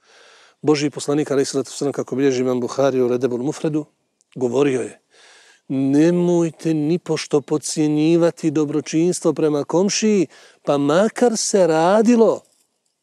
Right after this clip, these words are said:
makar se radilo o kuhanoj kosti. Čorba, malo, nemaš ništa drugo,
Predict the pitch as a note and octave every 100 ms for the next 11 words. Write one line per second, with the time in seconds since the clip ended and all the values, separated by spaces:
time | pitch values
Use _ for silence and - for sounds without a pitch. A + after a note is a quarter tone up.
0 | _ _ _ _ - C#3 G#3 - F3+ -
1 | C#3 C#3 D3 D#3+ D#3 - - - - -
2 | D3 - A#3 D#3 C#3+ C3+ - E3+ - -
3 | - _ _ _ _ _ _ _ _ -
4 | - F#3 G#3 D#3 - _ _ _ - -
5 | A#2 A2+ E3 G#3 F3 G3+ F#3 E3+ D#3+ G#3+
6 | F#3